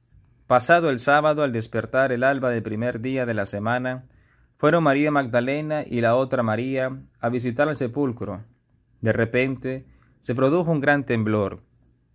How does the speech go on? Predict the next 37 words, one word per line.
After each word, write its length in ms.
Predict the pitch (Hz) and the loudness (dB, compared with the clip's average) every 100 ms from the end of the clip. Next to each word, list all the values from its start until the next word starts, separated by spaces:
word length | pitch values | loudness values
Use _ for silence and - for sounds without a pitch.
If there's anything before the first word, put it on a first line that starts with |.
| _ | _
El 200 | 110 117 | 2 4
ángel 260 | 131 131 | 4 0
del 140 | 123 117 | -2 -2
Señor 400 | 117 110 131 123 | -2 -2 -2 -2
bajó 260 | 113 120 | -2 -2
del 160 | 117 113 | -2 -4
cielo, 540 | 113 131 147 107 101 - _ _ _ | -6 -4 -2 -4 -8 -14 _ _ _
y 140 | - 117 | -4 4
llegando 360 | 139 147 156 | 6 6 4
al 80 | 147 | 2
sepulcro, 720 | 131 120 151 156 147 151 143 - - | -2 -4 -4 -4 -4 -6 -6 -10 -2
hizo 280 | 143 143 | -2 0
rodar 320 | 135 127 135 131 | 0 2 2 2
la 180 | 120 | 0
piedra 400 | 117 143 151 143 | 0 -2 -2 -4
que 120 | - 113 | -2 -2
lo 140 | 113 | 0
tapaba, 680 | 104 98 127 135 131 131 139 | 0 4 4 4 0 -4 -8
y 100 | 127 | -8
se 160 | 113 123 | -2 -2
sentó 480 | 120 117 113 156 156 | 0 -2 0 2 2
encima. 560 | 120 120 110 92 82 - _ _ _ _ _ | 0 -2 -4 -4 -10 -16 _ _ _ _ _
Su 160 | - | 0
aspecto 420 | 135 113 175 170 165 | 0 2 -2 2 2
era 200 | 165 165 | 2 0
como 180 | 147 | -2
el 40 | 135 | 0
relámpago, 600 | 127 131 151 147 147 143 | 2 2 0 -2 -2 -2
y 40 | |
sus 140 | 123 117 | -4 -4
ropas 380 | 135 135 123 | -2 -2 -4
blancas 580 | 107 120 139 127 131 123 | 0 0 0 -2 -4 -2
como 240 | - 120 120 | -6 -4 0
la 100 | 120 | 0
nieve. 480 | 131 135 101 95 - _ _ _ _ _ | 0 -2 -2 -8 -14 _ _ _ _ _
Al 180 | 101 104 | -6 0
verlo, 500 | 117 135 127 123 | 2 2 0 -6